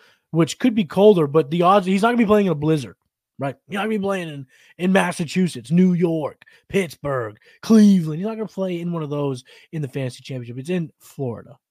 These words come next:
you know? So, uh, just like all the, you know, all the, what do they call those? The, the bird, the old people that play, that go, that live in the North in the summer, live in the South, whatever, um, whatever. But the, all those, he'll go down south, uh,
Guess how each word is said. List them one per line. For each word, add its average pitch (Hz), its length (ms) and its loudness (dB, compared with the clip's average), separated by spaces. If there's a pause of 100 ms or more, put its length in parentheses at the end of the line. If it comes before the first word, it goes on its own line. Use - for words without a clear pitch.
(300)
you 135 120 -8
know? 110 200 -10 (280)
So, 123 340 -6 (300)
uh, 180 260 -6 (160)
just 214 280 2
like 196 160 2
all 190 360 2
the, 196 80 -4
you 196 100 0
know, 165 140 -2
all 165 180 -2
the, 156 200 -4
what 151 80 -6
do 156 40 -6
they 151 100 -6
call 135 220 -8
those? 123 220 -10 (460)
The, 139 120 -6
the 127 100 -8
bird, 156 440 0
the 139 400 -6
old 170 240 -6
people 151 240 -4
that 135 140 -8
play, 147 220 -6 (220)
that 143 200 -8
go, 147 160 -6
that 143 180 -10
live 151 320 -8 (240)
in 160 100 -8
the 156 60 -4
North 156 320 -2
in 147 80 -10
the 135 140 -10
summer, 165 380 -6
live 147 260 -4
in 143 80 -8
the 135 80 -10
South, 143 360 -6 (340)
whatever, 123 280 -4 (240)
um, 135 480 -10
whatever. 123 320 -6 (320)
But 151 200 -2
the, 160 140 -6
all 180 200 2
those, 175 340 2
he'll 170 300 2
go 170 160 0
down 156 160 0
south, 139 340 -4
uh, 151 200 -12